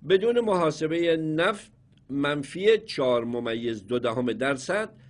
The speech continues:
و با احتساب نفت منفی سه ممیز سه دهم درصد بوده است. وزیر امور اقتصادی و دارایی گفت: «تحریم نفتی موجب شد نتوانیم نفت خود را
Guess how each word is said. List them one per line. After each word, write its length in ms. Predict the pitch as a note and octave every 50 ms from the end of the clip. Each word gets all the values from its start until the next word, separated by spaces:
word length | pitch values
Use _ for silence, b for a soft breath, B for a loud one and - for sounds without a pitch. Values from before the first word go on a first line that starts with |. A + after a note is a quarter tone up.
| B B B B F2+ G#2
و 220 | C3+ D#3+ F3+ F#3+
با 240 | E3 D3 C3 A#2+ A2+
احتساب 560 | A2 G#2 - A2 G2+ - - C3+ D3 D3 E3 F3 E3+ F3 - - - -
نفت 580 | B2 C3 C3+ C#3 D3 D3+ D#3+ E3+ F3+ F3+ - - b b b b b
منفی 720 | - A#2 B2 A#2+ A#2 G#2 - - C#3 D3 D#3+ D#3+ D3+ D3+ D#3 D#3 B B B B
سه 320 | _ - - - D3 D3+ D3+
ممیز 520 | C#3 B2+ B2 A#2 A2 G#2+ G#2+ A2 A2+ G#2+
سه 160 | - - A#2+
دهم 280 | A2 A2 G#2 G#2+ G#2+ G#2
درصد 540 | G2 G#2 G#2 G#2 - - - G3+ C3+ F#2 D2
بوده 200 | D#2 D2 - -
است. 260 | - - - - _ _ _ _ _ _ _ _ _ _ _ _ _ _ _ _ _ _ _ _ _ _ _ -
وزیر 360 | - F3+ E3+ F3 A3+ A#3 A#3
امور 240 | A#3 G#3+ G3 G3 F#3+
اقتصادی 600 | F#3 - - F3+ D#3 - - D3+ C#3 C3+ D3 D#3+
و 220 | D#3 D3+ C#3+ C3+
دارایی 500 | B2 A#2 A#2+ A2 A2 G#2+ G#2+ A2 C3+ C#3+
گفت: 420 | C3+ A#2+ B2 C#3 D3+ D#3+ - - - _ _ _ _ _ _ _ _ _ _
«تحریم 440 | - G3+ G3 F#3+ F#3 G#3+ A#3+ A#3+ A#3
نفتی 760 | A#3 A3 G#3 G3 F3 D3+ C#3 - - - E3 F3+ F#3 F#3+ F#3+ - - - _ _ _ _
موجب 440 | - D#3 D3+ D3 D3+ C#3 D#3 F#3 D#3+
شد 280 | B2 - - F#2+ F2+ - - - -
نتوانیم 760 | F#3 G#3 A3+ G3 - - B2 G#2 G2 F#2 F#2 F#2+ F2+ E2 C#2 G#2
نفت 440 | C#3 D#3 D#3+ D3+ - - A#2+ G#2 F#2
خود 300 | - - C#3+ D3 C#3 C3+
را 340 | C3+ C3 B2+ A#2+ - -